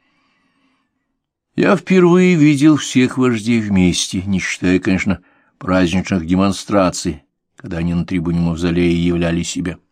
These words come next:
Обычно же мне доводилось видеть их близко, но всегда порознь. А здесь они были вместе. Каждый знал о ком-нибудь кое-что. Лаврентий знал все обо всех.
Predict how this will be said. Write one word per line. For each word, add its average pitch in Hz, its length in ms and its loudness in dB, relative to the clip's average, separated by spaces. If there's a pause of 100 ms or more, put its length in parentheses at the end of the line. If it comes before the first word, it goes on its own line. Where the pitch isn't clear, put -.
(1000)
Обычно - 540 0
же 104 140 2
мне 147 220 0
доводилось 135 640 4
видеть 139 280 2
их 113 140 0
близко, 131 540 -4 (320)
но 135 120 -2
всегда 139 300 0
порознь. 78 500 -2 (480)
А 92 160 -4
здесь 85 540 -4
они 110 180 -2
были 117 200 -2
вместе. 92 500 -6 (800)
Каждый 87 340 0
знал 95 460 0 (240)
о 85 100 -8
ком-нибудь 92 580 -2
кое-что. 104 800 -6 (340)
Лаврентий 87 560 0
знал 95 380 -2
все - 340 -8
обо 78 180 -6
всех. - 360 -12